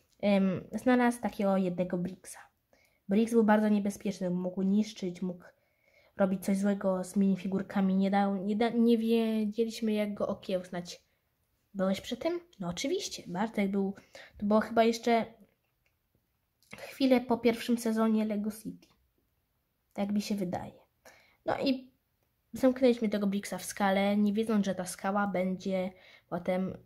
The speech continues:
mm, ten. Potem skałą, na której będzie pomnik Bartka. No i jak tą skałę właśnie zrobiliśmy na pomnik Bartka,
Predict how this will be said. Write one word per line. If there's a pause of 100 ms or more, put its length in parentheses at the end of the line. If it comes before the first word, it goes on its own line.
(120)
mm, (260)
ten. (1200)
Potem
skałą,
na
której
będzie
pomnik
Bartka. (1300)
No
i
jak
tą
skałę
właśnie (100)
zrobiliśmy
na
pomnik
Bartka,